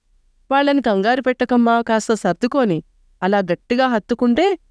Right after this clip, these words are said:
వాళ్ళకు ఊపిరాడదు" అన్నారు వాళ్ళు. బిత్తరపోయింది రాధమ్మ. ఇన్నాళ్లకు పిల్లలు, పిల్లలను చూస్తున్నా అనే సంతోషంతో పట్టుకుంటే ఇలా అన్నారేంటి అని అనుకొని, "సరేలే"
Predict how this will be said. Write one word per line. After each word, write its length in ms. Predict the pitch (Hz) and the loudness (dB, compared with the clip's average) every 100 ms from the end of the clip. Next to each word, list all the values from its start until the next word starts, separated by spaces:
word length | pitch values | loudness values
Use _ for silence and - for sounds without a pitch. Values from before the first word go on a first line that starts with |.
| _ | _
వాళ్ళకు 300 | 190 202 190 - | -2 -2 -4 -2
ఊపిరాడదు" 600 | 208 247 269 180 156 - _ _ _ _ | 0 0 0 -2 -4 -6 _ _ _ _
అన్నారు 360 | 190 185 180 226 | -2 0 2 0
వాళ్ళు. 280 | 220 160 170 _ _ _ _ _ _ _ _ 185 | 0 -2 -10 _ _ _ _ _ _ _ _ -4
బిత్తరపోయింది 800 | 226 - 285 277 220 196 190 214 | -2 0 -2 0 0 0 0 0
రాధమ్మ. 460 | 180 165 170 160 - _ _ _ _ | 0 -2 -4 -4 -8 _ _ _ _
ఇన్నాళ్లకు 640 | 202 196 190 190 262 269 247 | -2 0 2 2 0 0 -2
పిల్లలు, 580 | - 208 247 226 240 269 _ _ _ _ _ _ _ _ _ _ _ - | 0 0 0 2 0 -2 _ _ _ _ _ _ _ _ _ _ _ 0
పిల్లలను 400 | 269 320 320 262 | 2 4 2 2
చూస్తున్నా 600 | 233 220 - 226 214 208 | 0 -2 0 0 2 2
అనే 260 | 196 196 | 2 2
సంతోషంతో 760 | 190 196 214 254 233 240 208 208 | 0 0 0 0 0 -2 0 -2
పట్టుకుంటే 760 | 185 175 208 233 220 302 294 - _ _ - | -2 -2 -2 -2 -2 0 0 -4 _ _ -2
ఇలా 240 | 196 233 | 0 2
అన్నారేంటి 840 | 262 262 254 254 240 233 233 233 - _ _ - | 2 2 2 2 2 2 2 0 -4 _ _ -4
అని 200 | 180 175 - | -2 -2 -2
అనుకొని, 580 | 170 170 214 269 370 226 _ _ _ | -4 -2 2 2 2 -2 _ _ _
"సరేలే" 640 | - 190 233 285 233 180 | -4 0 0 2 2 0